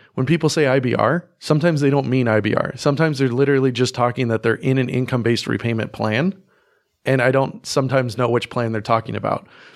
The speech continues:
So it could be I B R, repayee, payee, um, or hopefully not I C R. But I don't know, do people mix that up with you? Sometimes they just say, like, "Oh, I'm in I B R," but really they meant, like, they're just in an income-based repayment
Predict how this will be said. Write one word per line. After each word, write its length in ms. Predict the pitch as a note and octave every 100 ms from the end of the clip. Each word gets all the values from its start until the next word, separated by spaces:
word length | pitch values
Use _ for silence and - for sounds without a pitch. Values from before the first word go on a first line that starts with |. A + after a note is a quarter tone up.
| _ _
So 200 | - B2+
it 60 | A#2
could 120 | C#3
be 120 | A#2+
I 120 | A#2 A2+
B 100 | A#2+
R, 180 | A#2+
repayee, 640 | A2 A#2+ - A2+ A2 A2+ A2
payee, 480 | A2+ B2+ B2 A#2+ - - - -
um, 300 | G2+ G2 G#2
or 280 | G#2 - _ _
hopefully 420 | - A#2 G#2+ A2+
not 200 | G#2+ -
I 120 | G#2
C 220 | G2+ -
R. 160 | G2+ G#2+
But 240 | - G#2+ - - - _ _
I 120 | - D3
don't 100 | C#3
know, 40 |
do 100 | A#2+
people 440 | C3+ D3+ D#3+ C#3+ -
mix 300 | B2+ C3+ -
that 140 | B2+
up 140 | B2 C3+
with 160 | B2
you? 240 | C3 C#3 C3+
Sometimes 420 | - B2+ B2+ B2+
they 60 | A#2
just 120 | A2+
say, 140 | B2
like, 180 | A#2+ A#2
"Oh, 80 | C3+
I'm 120 | C3
in 60 | B2
I 140 | A#2+
B 140 | A#2 A#2
R," 200 | A2+ A#2
but 200 | A2+ - - -
really 240 | A2+ A#2+
they 140 | A2+
meant, 420 | G2+ A2+ A#2 A2 B2+
like, 240 | G#2 G#2 _ -
they're 120 | A2+
just 280 | G#2+ A2 -
in 100 | A2
an 100 | -
income-based 680 | A#2 G#2 G#2+ A2 A2 - - _ _
repayment 580 | - A2 A#2 A2+ A2